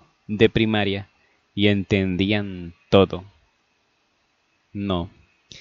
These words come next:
no es justo. Siempre tienes un maldito pretexto para no tocarme. Annie, entiende, tengo una cena de negocios y llegaré tarde, porque últimamente estás obsesionada con el sexo, por Dios, mujer.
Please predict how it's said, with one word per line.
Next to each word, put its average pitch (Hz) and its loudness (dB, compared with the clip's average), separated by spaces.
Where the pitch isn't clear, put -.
no 135 4
es 143 2
justo. 104 -2
Siempre 107 0
tienes 120 -2
un 110 -4
maldito 110 0
pretexto 107 0
para 95 -2
no 92 -4
tocarme. 92 -2
Annie, 107 -2
entiende, 107 -2
tengo 110 0
una 127 0
cena 139 0
de 139 0
negocios 123 0
y 120 0
llegaré 120 6
tarde, 120 2
porque 120 2
últimamente 120 0
estás 117 -4
obsesionada 107 -2
con 120 -2
el 104 0
sexo, 123 -4
por 101 0
Dios, 117 2
mujer. 117 -2